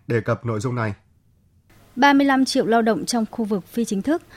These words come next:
Speaker 2: là khu vực tiềm năng khai thác cho loại hình bảo hiểm xã hội tự nguyện. Thế nhưng hơn mười năm qua, số lượng người tham gia bảo hiểm xã hội tự nguyện rất thấp. Trong năm hai nghìn không trăm mười tám, sau khi triển khai nhiều giải pháp như hỗ trợ từ mười đến ba mươi phần trăm tiền đóng bảo hiểm xã hội hàng tháng cho người lao động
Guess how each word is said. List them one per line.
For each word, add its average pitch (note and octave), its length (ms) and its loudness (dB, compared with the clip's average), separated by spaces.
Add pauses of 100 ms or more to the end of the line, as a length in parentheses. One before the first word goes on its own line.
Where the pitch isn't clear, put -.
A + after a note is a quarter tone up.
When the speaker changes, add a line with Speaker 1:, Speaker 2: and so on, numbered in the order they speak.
(160)
Speaker 2:
là A3 180 2
khu - 160 -2
vực B3 220 0
tiềm F#3+ 220 0
năng G#3+ 220 0
khai G#3+ 180 -6
thác C#4+ 280 -2
cho A#3+ 140 -6
loại G#3+ 160 -2
hình F3+ 240 -2
bảo E3+ 100 -2
hiểm E3+ 200 -2
xã A3 160 -4
hội A3 120 -4
tự - 140 -8
nguyện. G3+ 260 -2 (480)
Thế G#3+ 80 2
nhưng A#3+ 240 2
hơn A#3 300 0
mười G3 140 -2
năm G#3 140 -2
qua, A3+ 280 0 (280)
số - 180 -2
lượng B3+ 240 2
người G#3 120 0
tham B3 200 -2
gia A#3 180 -2
bảo G#3 140 -2
hiểm F3 200 -2
xã G3 140 -4
hội A#3+ 120 -4
tự - 120 -8
nguyện G3+ 280 -2
rất - 180 -8
thấp. D#4+ 160 -2 (460)
Trong A3 180 -2
năm G#3 180 0
hai G3 160 -2
nghìn F3 180 0
không G3+ 200 -6
trăm G#3+ 140 -4
mười E3+ 100 -2
tám, F3+ 300 0 (280)
sau C#4+ 180 -4
khi C#4 180 -2
triển G3+ 200 -2
khai A3+ 240 -4
nhiều G#3 300 0
giải D#3 160 -4
pháp C#4 280 -2 (320)
như A3+ 140 0
hỗ G#3 200 -4
trợ - 260 -2 (100)
từ G3+ 80 -2
mười F#3 320 0 (260)
đến F3+ 280 -2
ba A#3+ 100 0
mươi B3 180 0
phần F3+ 120 -2
trăm A3 260 -2
tiền F3 220 -4
đóng E3+ 200 -2
bảo A3+ 120 0
hiểm F#3 180 -2
xã - 160 -6
hội A3+ 200 -2
hàng E3+ 120 -2
tháng F3+ 320 -2
cho B3 120 -6
người F#3+ 140 -2
lao F#3+ 120 -2
động G3 200 -2